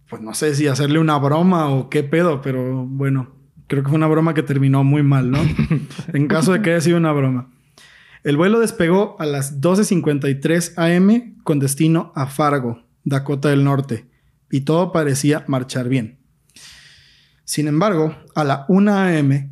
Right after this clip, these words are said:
Speaker 1: que era la hora en la que el piloto tendría que haber hecho contacto con la torre de control, no pudieron contactarlo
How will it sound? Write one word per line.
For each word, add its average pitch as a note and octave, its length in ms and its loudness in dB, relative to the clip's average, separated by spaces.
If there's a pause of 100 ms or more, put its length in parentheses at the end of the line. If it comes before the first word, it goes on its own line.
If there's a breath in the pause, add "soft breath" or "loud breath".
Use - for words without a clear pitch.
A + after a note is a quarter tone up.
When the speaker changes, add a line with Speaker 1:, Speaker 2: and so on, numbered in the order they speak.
Speaker 1:
que D3+ 120 0
era E3+ 160 2
la E3 160 2
hora D3+ 300 0
en D3+ 120 0
la C#3 160 -2
que C#3+ 80 -4
el C3+ 100 0
piloto C#3 380 0
tendría C#3+ 400 0
que C#3+ 100 -2
haber C#3+ 200 2
hecho C#3+ 240 -2
contacto C#3 520 0
con B2 140 -2
la A2+ 100 -4
torre C3+ 260 0
de C#3+ 100 0
control, D3 480 0
no D3 240 0
pudieron D3 420 2
contactarlo C3 720 -4